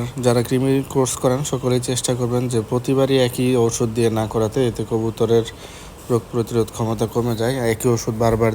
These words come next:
দিলে কৃমিও ভিতরে থেকে অভ্যস্ত হয়ে যায়, ওষুধগুলি কার্যক্ষমতা কমে যায়। তাই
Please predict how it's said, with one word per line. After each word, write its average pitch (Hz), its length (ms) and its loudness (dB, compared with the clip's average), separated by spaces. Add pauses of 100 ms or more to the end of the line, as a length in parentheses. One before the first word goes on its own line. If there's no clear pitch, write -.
দিলে 113 220 2
কৃমিও 117 300 0 (360)
ভিতরে 113 320 0
থেকে 117 200 -4
অভ্যস্ত 110 340 -2
হয়ে 107 140 2
যায়, 107 140 4
ওষুধগুলি 104 380 -2 (680)
কার্যক্ষমতা 117 640 2
কমে 123 240 2
যায়। 131 120 0 (100)
তাই 113 120 0